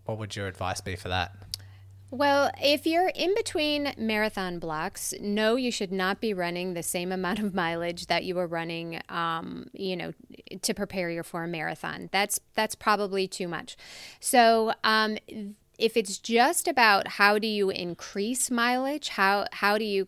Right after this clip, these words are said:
Speaker 2: you know, go from X to X plus whatever it is, um, you know, the key is to do it slowly. So, um, I think the first place to start is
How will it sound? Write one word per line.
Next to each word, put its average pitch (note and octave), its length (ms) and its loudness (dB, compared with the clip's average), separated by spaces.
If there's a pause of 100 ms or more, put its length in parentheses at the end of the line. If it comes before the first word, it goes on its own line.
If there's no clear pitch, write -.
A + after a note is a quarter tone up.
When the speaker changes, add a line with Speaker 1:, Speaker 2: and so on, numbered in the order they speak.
(100)
Speaker 2:
you F3+ 240 -6
know, F3 140 -6
go F3+ 160 -2
from F3 480 -4
X - 400 -4
to - 280 -4
X - 200 -6
plus - 320 -6
whatever E3+ 280 -6
it A3+ 80 -6
is, D#4+ 200 -4 (480)
um, A#3+ 440 8
you A#3 240 0
know, A3 120 0
the F#3+ 80 2
key E4+ 240 0
is G4+ 160 0
to F4+ 100 -2
do B3+ 160 0
it G#3 160 0
slowly. F3+ 560 -2
So, G3 540 0 (180)
um, F#3+ 380 0 (160)
I D4 420 8
think A#3 280 -2
the G#3 100 -2
first G#3 380 -2
place G3 320 0
to - 120 -10
start F3+ 480 0 (160)
is F3 400 -2